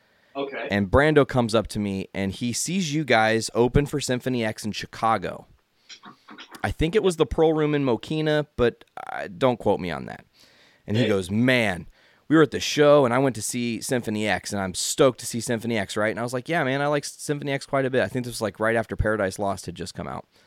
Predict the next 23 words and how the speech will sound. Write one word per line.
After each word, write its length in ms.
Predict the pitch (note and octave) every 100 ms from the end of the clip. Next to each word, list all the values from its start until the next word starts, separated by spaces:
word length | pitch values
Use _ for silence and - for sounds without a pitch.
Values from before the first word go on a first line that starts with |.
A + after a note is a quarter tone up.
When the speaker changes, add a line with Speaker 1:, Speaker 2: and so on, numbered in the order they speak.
| _ _ _ _ _ _ _ -
Speaker 2:
And 280 | G#2+ G#2 F#2+
he 60 |
Speaker 1:
Right. 140 | A2+ G#2+
Speaker 2:
goes, 320 | A2+ G#2 -
"Dude, 300 | - A#2 G2+
the 80 | G2+
opening 400 | A2 B2 A2+ G#2
act 260 | G2 -
blew 180 | G#2+ G#2
me 140 | G2+ F#2+
away." 280 | G#2+ C#3
And 100 | G2+
I 60 | G2+
was 120 | G2
like, 220 | F#2 E2+ - - _ - -
"Okay." 520 | G2 G#2 A2+ G#2+ C3 A2
And 100 | B2+
he's 160 | G#2+
like, 140 | G#2 - _ _ -
"You 180 | A#2+ C#3
don't 220 | C#3 A2
get 180 | A2+ F2
it." 220 | F2